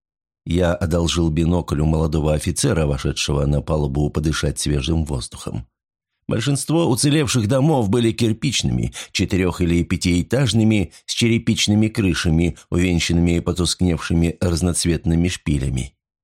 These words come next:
На верхних этажах кое-где имелись балконы, на которых я разглядел крохотные фигурки людей.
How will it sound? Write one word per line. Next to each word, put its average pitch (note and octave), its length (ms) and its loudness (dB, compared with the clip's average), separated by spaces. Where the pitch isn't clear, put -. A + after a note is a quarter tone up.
На B2 160 0
верхних A#2+ 640 0
этажах A#2 540 0
кое-где A2 580 0
имелись G#2 380 2
балконы, G2+ 580 0
на C#2 100 0
которых D#2+ 480 -2
я F2 220 0
разглядел E2+ 600 0
крохотные F2+ 720 0
фигурки D#2 520 -4
людей. D#2+ 500 -4